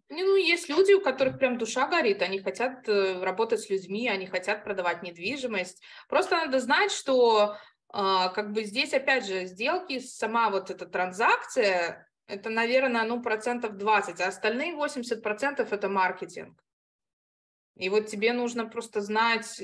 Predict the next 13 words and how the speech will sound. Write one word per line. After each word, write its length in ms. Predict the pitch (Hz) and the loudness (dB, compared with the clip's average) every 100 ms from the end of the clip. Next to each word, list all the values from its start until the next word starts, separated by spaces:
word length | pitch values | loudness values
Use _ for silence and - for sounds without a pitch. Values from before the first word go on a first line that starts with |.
| - | -8
как 160 | 190 | -8
бы 120 | 180 180 | -4 -6
быть 240 | 180 202 | 0 -2
специалистом, 760 | - - - 190 214 233 196 180 | -2 -16 -2 -2 0 -4 -6 -6
не 80 | 175 | -4
бояться, 520 | 175 175 202 214 202 | 0 2 2 2 -4
не 100 | 180 | -6
стесняться 1120 | 170 180 - 202 208 202 - 170 170 170 - - | -10 -14 -4 0 2 0 0 0 -2 -6 -14 -10
рекламы 680 | 175 175 208 247 240 170 165 | -10 -2 2 2 2 -2 -4
и 40 | |
маркетинга. 840 | 170 185 214 190 175 165 - - - - - - - _ | -2 0 0 -4 -10 -14 -14 -14 -16 -20 -20 -20 -20 _
А, 380 | 180 175 170 - | -4 0 0 -2
вот. 320 | 190 202 175 | 2 2 2